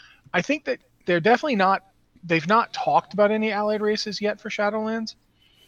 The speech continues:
And I get the sense that they're not, they're not throwing it away, but they probably aren't gonna introduce any, at least for the beginning of the expansion. I feel like for, first off, they wanna see if anything really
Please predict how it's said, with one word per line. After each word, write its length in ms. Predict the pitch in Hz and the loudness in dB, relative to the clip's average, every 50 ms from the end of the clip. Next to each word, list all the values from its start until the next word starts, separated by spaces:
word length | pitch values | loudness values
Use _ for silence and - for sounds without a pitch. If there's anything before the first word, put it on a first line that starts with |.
| _ _ _ _ _ _ - - - | _ _ _ _ _ _ -8 -2 0
And 120 | 196 190 | 2 2
I 80 | 180 165 | 4 4
get 200 | 156 208 220 - | 4 4 4 4
the 100 | 240 - | 2 2
sense 260 | - - 190 196 - | 4 4 4 2 2
that 160 | 190 170 - | -2 -4 0
they're 160 | - 165 165 | 2 0 2
not, 320 | 160 170 180 185 185 - _ - 156 _ _ _ _ _ _ - | 2 2 2 2 0 -2 _ -20 -20 _ _ _ _ _ _ -2
they're 160 | - 196 226 | 0 2 4
not 160 | 262 262 - | 2 2 0
throwing 340 | - - 208 214 202 190 175 | 0 2 4 4 4 4 0
it 100 | 160 151 | -2 -2
away, 480 | 143 135 135 139 147 165 196 226 240 - _ - - - - _ _ _ - | -2 -2 -2 0 0 0 0 -2 -4 -6 _ -20 -20 -20 -20 _ _ _ -4
but 160 | 175 165 - | -4 -2 0
they 140 | - 165 156 | 0 -2 -2
probably 500 | - - 208 233 262 262 226 226 214 202 | 2 4 4 4 4 2 0 -4 -4 -4
aren't 240 | - 190 190 - - | -2 -4 -6 -4 -4
gonna 160 | - 185 180 | -4 -4 -2
introduce 500 | 180 175 170 - - 156 170 175 - - | -4 -6 -8 -8 -6 -4 -4 -4 -2 -4
any, 280 | 160 156 156 156 151 | -4 -4 -4 -8 -10
at 120 | 139 - - | -10 -12 -8
least 340 | 160 160 160 156 - - - | -6 -6 -4 -6 -6 -8 -10
for 180 | - - 165 | -6 -4 -2
the 140 | 151 147 139 | -2 -2 -2
beginning 540 | 139 131 135 147 131 131 147 147 147 143 139 | -4 -6 -8 -8 -6 -4 -4 -4 -4 -4 -6
of 120 | 131 123 | -6 -8
the 120 | 127 131 123 | -8 -12 -12
expansion. 500 | 127 - - 127 117 110 - - - - _ - _ _ _ _ _ _ _ _ _ _ _ _ _ _ _ _ _ _ _ _ _ _ _ _ _ _ _ _ _ _ _ _ _ - | -14 -14 -14 -14 -16 -16 -16 -18 -20 -20 _ -20 _ _ _ _ _ _ _ _ _ _ _ _ _ _ _ _ _ _ _ _ _ _ _ _ _ _ _ _ _ _ _ _ _ -10
I 60 | - | -6
feel 160 | - - 190 | 2 4 6
like 160 | 196 185 165 - | 6 6 4 2
for, 140 | 170 156 | -2 -4
first 340 | 135 - - 175 185 180 - | -4 -4 0 2 2 2 4
off, 140 | 175 156 - | 2 0 0
they 80 | - 143 | 0 -4
wanna 220 | 143 151 151 143 | -2 -2 -2 -2
see 200 | - - 156 151 | -2 -2 -2 -2
if 80 | 143 - | -4 -4
anything 400 | 151 143 147 151 143 - 143 139 | -6 -8 -8 -8 -8 -8 -8 -6
really 420 | 135 143 143 139 139 139 135 - | -4 -4 -4 -4 -6 -8 -10 -12